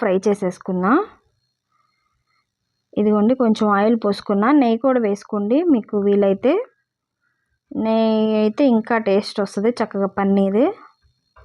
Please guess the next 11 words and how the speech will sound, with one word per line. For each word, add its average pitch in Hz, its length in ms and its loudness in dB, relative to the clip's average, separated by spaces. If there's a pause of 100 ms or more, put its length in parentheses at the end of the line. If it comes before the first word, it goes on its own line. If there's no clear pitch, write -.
(1800)
తిప్పుకుంటూ 240 520 -2 (120)
కొంచెం, 262 340 0 (1300)
అంటే 226 180 2 (100)
ఒక 220 180 -8
సైడే 240 360 2
కాలకుండా 214 580 -2 (280)
చక్కగా 220 260 -4
అటు 233 180 0
ఇటు 233 240 0
తిప్పామనుకోండి 190 920 -2 (1500)
చక్కగా 226 260 -2